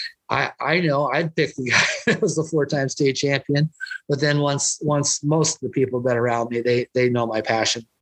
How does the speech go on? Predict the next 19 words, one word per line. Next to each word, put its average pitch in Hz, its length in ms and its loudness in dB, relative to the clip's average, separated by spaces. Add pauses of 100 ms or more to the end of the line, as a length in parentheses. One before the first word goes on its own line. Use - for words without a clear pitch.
that, 127 240 2 (340)
and 120 180 2
stuff 104 260 0
for 113 220 0
it. 117 120 0
And 120 100 -4
that's, 131 400 0 (260)
that's 175 240 0
really 131 240 2
what, 123 280 0
what 120 160 0
helps 113 280 -2
you 113 80 2
out. 113 240 0 (680)
You - 120 2
know, 113 220 2 (420)
I, 139 200 2
the, 147 280 -2
here's, 160 360 2